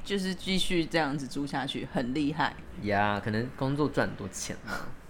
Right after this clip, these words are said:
Speaker 1: 养我一辈子，<laughs> 拜托。
Speaker 2: 你是不是多次在我节目中大唱这首歌？
Speaker 1: 有吗？
Speaker 2: 我都快要忘记，再回头听一下。好，然后那天第三组，我觉得第三组好像就还好。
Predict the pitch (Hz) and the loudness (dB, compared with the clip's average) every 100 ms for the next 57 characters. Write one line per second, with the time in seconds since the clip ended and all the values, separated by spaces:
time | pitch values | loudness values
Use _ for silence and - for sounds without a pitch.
0 | - 240 277 277 262 269 269 220 254 262 | 2 6 8 8 8 6 4 2 2 8
1 | 277 302 277 277 285 277 277 277 277 277 | 8 8 6 8 10 8 8 8 8 8
2 | - 254 247 240 277 226 220 233 - 147 | 8 8 8 8 8 10 12 12 10 8
3 | 196 202 190 165 160 151 143 165 113 110 | 6 8 10 8 8 4 8 6 6 4
4 | 123 131 - 120 127 117 - 113 113 - | 4 4 4 4 6 6 4 0 0 -2
5 | 80 - 92 - - 233 190 160 180 180 | -8 -6 -6 -8 -4 4 8 8 8 8
6 | 202 156 - 135 127 110 - - - - | 8 8 8 8 8 2 -4 -8 -8 -8
7 | - 180 - - - 110 - 98 92 - | -4 6 6 6 2 2 -2 -4 -4 -4
8 | 107 - - - - - - 196 117 101 | -6 -4 -6 -6 -10 -8 -8 0 2 4
9 | 117 202 220 - - 226 208 196 190 170 | 6 6 4 -8 4 8 8 10 10 10
10 | 175 175 202 - 151 151 135 113 180 247 | 8 4 2 8 6 6 2 2 2 6
11 | 277 202 139 127 170 139 98 107 110 92 | 6 8 6 6 4 4 4 4 2 2
12 | - | 0